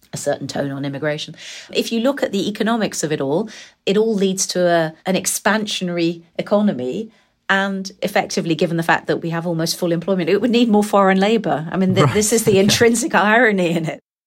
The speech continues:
Speaker 2: It sounds like, in a way, by taking on some of Wilders' hardline positions, Dutch politicians were signalling to voters that he and his party are not on the fringes anymore.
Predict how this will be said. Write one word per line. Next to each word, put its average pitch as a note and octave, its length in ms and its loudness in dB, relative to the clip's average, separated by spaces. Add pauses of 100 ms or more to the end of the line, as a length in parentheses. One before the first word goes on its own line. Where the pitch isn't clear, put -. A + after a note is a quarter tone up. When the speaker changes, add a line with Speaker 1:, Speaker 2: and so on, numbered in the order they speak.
(840)
Speaker 2:
It F3 120 0
sounds F3+ 220 2
like, G3 300 0
in D#3 80 6
a C3+ 80 4
way, A#2+ 420 2 (260)
by C3+ 160 2
taking D#3 480 0
on A#2+ 180 2
some B2 180 0
of G#2+ 160 -2
Wilders' G#2 440 -2
hardline G#2+ 600 0
positions, G#2 640 -4 (500)
Dutch F#3 260 0
politicians D3 840 2
were B2 280 2
signalling C3 680 2
to - 140 -4
voters G#2 480 -2
that - 140 -6 (360)
he F3 320 2
and D#3+ 80 4
his C#3+ 220 2
party A2 480 -2
are B2+ 80 0
not C#3+ 340 4
on B2 160 0
the A2 60 -2
fringes A#2 560 0
anymore. F#2 480 -8